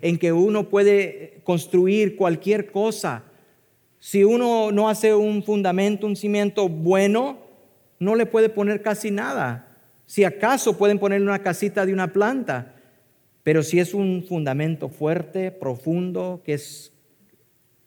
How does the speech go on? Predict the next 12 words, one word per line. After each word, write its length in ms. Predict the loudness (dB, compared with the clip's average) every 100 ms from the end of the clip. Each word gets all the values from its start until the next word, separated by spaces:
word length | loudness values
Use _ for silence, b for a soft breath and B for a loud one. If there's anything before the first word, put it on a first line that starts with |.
| -10
entonces 360 | -6 -6 -6
uno 200 | -4 -4
puede 220 | -2 0 -2
edificar 680 | -4 -4 -4 -4 -10 -20 -20 _ -6
un 160 | -2
edificio 720 | -2 -4 -6 -10 -8 -10 -10 -14 _ _ _ _ _ _ _ _ _ _
en 100 | -6
ese 220 | -6 -6 -8
fundamento, 760 | -6 -4 -2 -4 -6 -10 -16 -14
ese, 340 | -12 -6 -8 -8 B B
ese 360 | -8 -4 -4 -4
cimiento. 720 | -4 -2 -2 -2 -4 -10